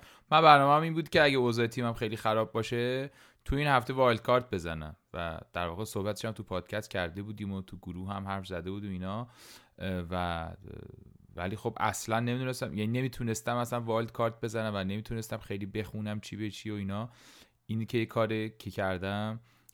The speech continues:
این بود که از بهنام خواهش کردم که یه وایلد کارت خیلی خوبی برام بزنه که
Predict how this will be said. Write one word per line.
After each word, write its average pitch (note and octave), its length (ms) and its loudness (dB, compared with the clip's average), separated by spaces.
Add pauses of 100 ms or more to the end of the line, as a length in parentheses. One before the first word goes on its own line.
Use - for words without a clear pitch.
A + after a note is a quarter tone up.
این G2+ 100 -4
بود G2+ 140 -6
که G#2 200 -2
از F2+ 200 -2
بهنام F2+ 300 -2
خواهش F#2+ 300 -2
کردم F#2+ 360 -2
که F#2 400 -4 (120)
یه F2+ 160 -6
وایلد F2+ 280 -2
کارت G2 540 -4
خیلی F#2 340 -8
خوبی G2 300 -8
برام F#2 280 -2
بزنه G#2 340 -4
که F2+ 300 -4